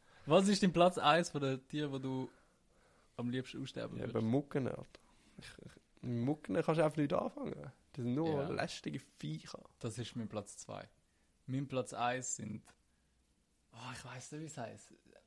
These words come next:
Speaker 1: Also ich weiss, so die Schweizer sagen dann so Silberfisch.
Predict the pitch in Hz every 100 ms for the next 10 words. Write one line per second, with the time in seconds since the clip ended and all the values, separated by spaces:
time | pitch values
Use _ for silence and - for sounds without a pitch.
0 | _ _ _ _ _ _ - - - 120
1 | 110 117 - 135 165 - 131 113 107 104
2 | - - 139 131 131 - - -